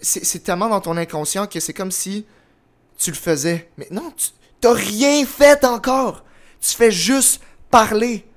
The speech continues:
Parce que, in-, in-, inconsciemment, c'est que t-, ton,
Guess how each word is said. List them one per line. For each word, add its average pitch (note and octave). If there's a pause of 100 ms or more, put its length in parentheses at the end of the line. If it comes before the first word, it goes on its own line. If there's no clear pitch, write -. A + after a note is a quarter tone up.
(680)
Parce F3
que, G#3+
in-, -
in-, -
inconsciemment, G#3
c'est -
que F3 (540)
t-, -
ton, -